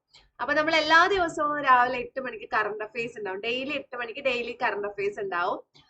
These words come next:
അതുപോലെ തന്നെ വൈകുന്നേരങ്ങളിൽ ജോബ് നോട്ടിഫിക്കേഷൻ ഒക്കെ ഉണ്ടാവാറുണ്ട്. ഓക്കെ, അപ്പൊ എന്തായാലും, ആ, എല്ലാവർക്കും ഒരിക്കൽ കൂടി നമ്മുടെ സെഷനിലേക്ക് സ്വാഗതം. ഹായ്, ആ,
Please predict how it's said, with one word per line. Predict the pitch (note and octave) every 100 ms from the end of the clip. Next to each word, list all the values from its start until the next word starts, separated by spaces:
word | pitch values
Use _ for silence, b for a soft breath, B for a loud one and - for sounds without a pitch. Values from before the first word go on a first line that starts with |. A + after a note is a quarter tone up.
| b
അതുപോലെ | C#4+ D#4 D#4 D#4+ E4
തന്നെ | D#4+ F#4
വൈകുന്നേരങ്ങളിൽ | D#4+ C#4+ C#4 C#4 C#4 C#4 C4+ F#4+ G#4
ജോബ് | B3 A#3+ B3+
നോട്ടിഫിക്കേഷൻ | B3 C4+ - - B3+ C4 A3
ഒക്കെ | G3+
ഉണ്ടാവാറുണ്ട്. | C#4 - G#3+ G3 F#3+ G3+ F#3+ E3 D#3 -
ഓക്കെ, | G#3 - - _ _ -
അപ്പൊ | A3
എന്തായാലും, | G#3+ A3+ A#3+ A#3+ D#4 - - G3
ആ, | F#3
എല്ലാവർക്കും | F#3+ F#3+ G3+ G#3 A3
ഒരിക്കൽ | F#3 G#3
കൂടി | G#3 A3+ C4+
നമ്മുടെ | A#3 G#3
സെഷനിലേക്ക് | G#3 G3 G3+ G3 G#3+
സ്വാഗതം. | G#3 G3+ F3 F3+ A3 F#4+ - _ _ _ _ _ _ _ _ _ C#4
ഹായ്, | C#4 D4+ D#4+ D#4+
ആ, | - G#3+ G#3+ G#3